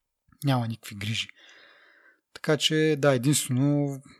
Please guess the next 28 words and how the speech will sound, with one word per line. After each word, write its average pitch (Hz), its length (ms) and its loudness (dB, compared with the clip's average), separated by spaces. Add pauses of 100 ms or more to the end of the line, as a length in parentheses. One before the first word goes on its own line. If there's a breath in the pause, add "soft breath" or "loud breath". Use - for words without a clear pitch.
(100)
ако 127 500 -6
някъде 131 400 0
въобще 117 420 -2
нямат 127 460 -2 (960)
пос - 260 0
терминал 113 500 -2
или 131 100 2
пос 127 240 -6
терминал 123 420 -2
им 120 100 -2
е 117 80 -8
по-стар 127 640 -6
и 120 800 -6 (100)
не 120 280 -4
е 113 40 -6
безконтактен, 113 880 -8
тогава 120 340 -8
вече 113 520 -10 (760 soft breath)
ще - 200 -8
бъде 120 240 0
проблем, 104 360 -14
нали? 110 300 -8 (680 soft breath)
Но 143 120 0
аз 139 140 2
до 123 60 -10
сега 139 680 -2 (320)
не 123 60 -10
съм, 135 920 -2